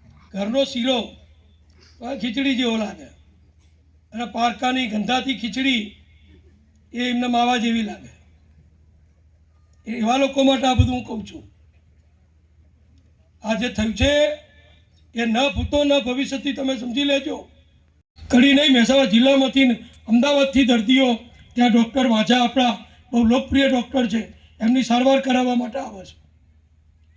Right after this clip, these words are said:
બસ બને ભાઈ, હું બધું ના કરી શકું. કોકનું એને રહીએ ગયું હોય, કોકની જમીન આગળ રોડ કાઢવાનો રહીએ ગયો હોય, કોકની જમીન પચાવી પાડવામાં કોક મારો ઉપયોગ કરવા માંગતો હોય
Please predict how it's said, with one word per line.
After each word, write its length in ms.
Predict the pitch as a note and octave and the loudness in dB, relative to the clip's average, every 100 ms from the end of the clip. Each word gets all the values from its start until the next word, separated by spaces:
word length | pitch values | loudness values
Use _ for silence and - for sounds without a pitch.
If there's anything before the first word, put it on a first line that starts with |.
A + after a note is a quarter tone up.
| _ _ | _ _
બસ 140 | A3 G#3 - - | -8 -8 -10 -18
બને 280 | G#3+ A#3 C#4 | -4 -2 0
ભાઈ, 260 | A3 G#3 - | 0 -2 -4
હું 280 | A#3 B3 - _ - | -6 -6 -10 _ -12
બધું 240 | G3 B3 C4 | 0 2 4
ના 140 | C#4 | 0
કરી 280 | - C4+ A#3 | 0 2 2
શકું. 300 | G3 - - _ _ _ | 0 -8 -20 _ _ _
કોકનું 420 | - A#3 A#3 C4 B3+ | -6 -4 -2 -2 2
એને 280 | A#3+ C4+ | 2 2
રહીએ 300 | A#3 A#3 C4 | 4 4 4
ગયું 280 | B3+ C4 A3 | 4 0 -2
હોય, 180 | F#3+ - - _ _ _ - - - - - - - - F3+ | -6 -16 -20 _ _ _ -20 -20 -20 -20 -20 -8 -6 -4 -4
કોકની 340 | A#3 G3+ B3+ C4 | -4 -2 0 0
જમીન 280 | B3 C4+ C4+ | 0 2 2
આગળ 240 | C4 C4 | 4 2
રોડ 200 | C4 C4+ | 2 0
કાઢવાનો 480 | C4 C4 C4+ C#4 C4+ | 2 2 2 2 4
રહીએ 240 | C4+ D4+ | 2 2
ગયો 180 | D4 D4+ | -2 -6
હોય, 240 | - - - - _ A#4+ _ F3 _ _ _ _ _ _ _ - _ _ _ | -10 -16 -20 -20 _ -20 _ _ _ _ _ _ _ _ _ -20 _ _ _
કોકની 360 | A#3 G#3+ C4 B3 | -6 -2 0 0
જમીન 280 | B3 C4+ | 0 0
પચાવી 300 | C4+ B3+ C4+ | -2 -2 -2
પાડવામાં 440 | B3 C4+ C4+ C4+ C4+ | -2 -2 0 2 2
કોક 260 | C4+ C4 - - - - | 0 -4 -6 -20 -12 -4
મારો 260 | A3+ C4 | 0 0
ઉપયોગ 300 | C4+ - C4+ | 0 0 0
કરવા 300 | C4+ C4 C4+ | 2 0 2
માંગતો 340 | C4 B3+ - D#4+ | 0 -2 -4 -2
હોય 320 | D4+ C4 | 2 0